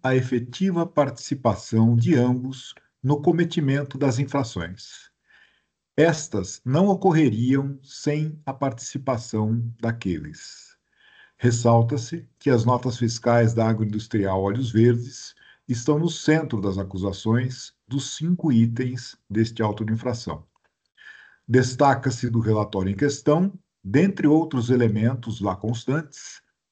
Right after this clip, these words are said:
trechos que demonstram a ativa participação.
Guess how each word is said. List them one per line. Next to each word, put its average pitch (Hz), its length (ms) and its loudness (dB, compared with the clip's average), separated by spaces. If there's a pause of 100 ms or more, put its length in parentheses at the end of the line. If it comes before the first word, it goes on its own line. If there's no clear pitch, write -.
(100)
trechos - 800 0
que 135 100 -2
demonstram 139 800 -2
a 139 180 4
ativa 151 380 -2
participação. 143 840 -6